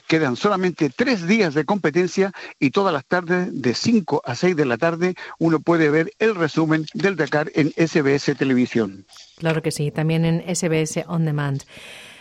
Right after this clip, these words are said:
Speaker 2: Nos vamos al tenis ahora, Juan, ya se acerca el Open de Australia, cada vez queda menos, y ayer hubo en Melbourne una exhibición de tenis con un premio sustancioso, cuéntanos.
Speaker 1: Un millón de dólares. Era,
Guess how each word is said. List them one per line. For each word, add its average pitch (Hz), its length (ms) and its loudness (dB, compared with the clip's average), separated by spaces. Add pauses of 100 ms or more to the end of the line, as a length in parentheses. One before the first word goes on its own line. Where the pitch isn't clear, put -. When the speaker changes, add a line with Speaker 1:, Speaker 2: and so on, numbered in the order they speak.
(120)
Speaker 2:
Nos 185 220 2
vamos 247 320 2
al 214 140 2
tenis 226 420 2
ahora, 208 380 2
Juan, 214 320 0
ya 190 80 2
se 175 100 -6
acerca 170 600 0
el 165 340 -2
Open 185 300 0
de 170 60 2
Australia, 180 380 0
cada 170 160 -2
vez 160 160 -2
queda 175 300 0
menos, 185 480 2
y 190 80 2
ayer 180 260 2
hubo 202 560 4
en 170 280 2
Melbourne 208 500 2
una 196 220 2
exhibición 180 520 -2
de 170 120 2
tenis 190 420 0 (380)
con 190 180 2
un 254 100 4
premio 330 240 0
sustancioso, 226 760 -2
cuéntanos. 170 600 -4 (720)
Speaker 1:
Un 247 200 4
millón 220 260 4
de 208 80 2
dólares. 151 400 0 (140)
Era, 202 280 2